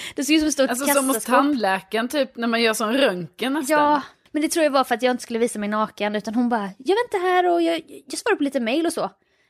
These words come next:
Speaker 1: Då blippade
Speaker 2: Ja.
Speaker 1: hon in, typ som ett kassaskåp stod det ut. Ska jag gå in där själv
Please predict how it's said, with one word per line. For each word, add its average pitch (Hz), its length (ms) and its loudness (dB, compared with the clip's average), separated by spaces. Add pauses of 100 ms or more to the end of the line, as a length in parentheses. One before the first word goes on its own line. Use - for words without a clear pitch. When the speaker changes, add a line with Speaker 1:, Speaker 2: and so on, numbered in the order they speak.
Speaker 1:
Då - 80 -4
blippade 240 320 0
Speaker 2:
Ja. 330 60 4
Speaker 1:
hon 294 160 2
in, 302 320 2
typ - 180 0
som 262 120 -2
ett - 200 -6
kassaskåp 277 600 -4
stod 285 160 -6
det 185 80 -2
ut. - 260 -14 (460)
Ska - 100 -4
jag 370 80 0
gå 254 100 2
in 311 200 2
där 208 100 2
själv 247 300 -2